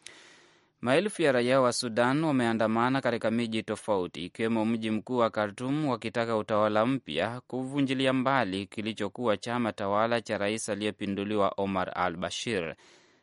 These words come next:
Waandamanaji wamejitokeza katika miji ya Omdurman, Madan, Al Obeid,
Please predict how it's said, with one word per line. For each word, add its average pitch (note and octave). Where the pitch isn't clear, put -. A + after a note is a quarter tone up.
Waandamanaji G#2+
wamejitokeza G#2+
katika G#2+
miji A#2
ya G#2
Omdurman, G2+
Madan, A2+
Al G2+
Obeid, G#2+